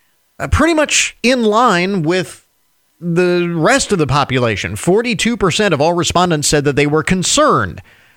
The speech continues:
about the covid nineteen side effects of the vaccine. Um, again, even though seventy-five percent, uh, want to get vaccinated, forty-two percent of all respondents,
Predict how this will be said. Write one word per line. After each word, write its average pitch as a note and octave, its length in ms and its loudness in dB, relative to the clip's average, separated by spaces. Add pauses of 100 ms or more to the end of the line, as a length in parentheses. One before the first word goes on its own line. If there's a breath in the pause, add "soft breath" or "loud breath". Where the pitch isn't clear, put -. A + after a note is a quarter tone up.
about B2+ 260 2
the B2 120 0
covid C3+ 420 0
nineteen B2+ 760 0 (100)
side B3 440 2
effects - 580 -2
of A#2+ 120 -2
the B2+ 80 0
vaccine. F#2+ 640 -6 (760)
Um, G#2 600 2 (180)
again, A#3 260 0
even C4+ 200 0
though A#3+ 120 2
seventy-five A3+ 580 0
percent, G3 460 -2 (460 soft breath)
uh, C#3+ 120 4
want F#3+ 180 2
to F#3 40 2
get E3 160 0
vaccinated, D#3 560 0
forty-two A3 500 0
percent D3 380 0 (580 soft breath)
of D3 160 4
all A#3+ 300 2
respondents, E3+ 680 0